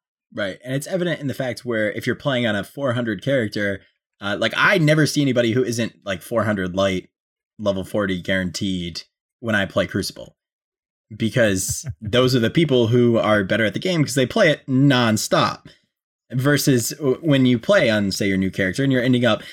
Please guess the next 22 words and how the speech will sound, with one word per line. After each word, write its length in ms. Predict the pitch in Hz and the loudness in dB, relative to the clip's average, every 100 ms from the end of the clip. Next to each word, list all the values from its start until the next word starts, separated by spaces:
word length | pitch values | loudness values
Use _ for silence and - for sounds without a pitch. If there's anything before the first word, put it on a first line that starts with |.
| - | -12
like, 180 | - 127 120 - | -8 -6 -6 -6
I 100 | 160 | -2
bet 240 | 180 214 143 | 2 2 2
if 80 | |
you 120 | 151 170 | 4 4
were 80 | |
to 40 | 151 | 6
go 160 | 139 | 4
in 80 | 131 | 4
a 40 | 123 | 4
game 180 | 120 113 | 4 2
on 100 | 104 | 2
that 160 | 101 | 0
character, 380 | - 127 101 110 | 0 0 0 -2
you're 220 | 101 131 | 0 2
gonna 160 | 147 160 | 4 4
come 160 | - 165 | 2 2
up 140 | 131 | 4
on 160 | 123 117 | 4 2
people 360 | 143 131 117 | 2 2 2
who 220 | 101 120 113 | 2 2 4
are 380 | 104 104 98 | 4 4 2